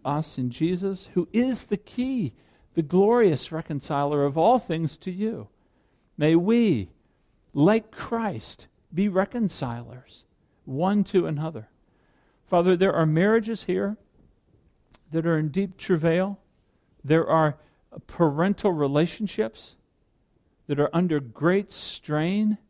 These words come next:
There are, there are familial relationships, uh,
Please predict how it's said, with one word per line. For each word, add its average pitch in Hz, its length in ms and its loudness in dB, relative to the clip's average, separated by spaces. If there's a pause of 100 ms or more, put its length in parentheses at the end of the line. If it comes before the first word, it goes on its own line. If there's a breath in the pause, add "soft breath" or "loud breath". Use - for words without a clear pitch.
(640)
There 147 200 0
are, 143 280 2 (220 soft breath)
there 151 260 0
are 147 320 2
familial 190 760 0
relationships, 170 1160 0 (1040)
uh, 143 160 -4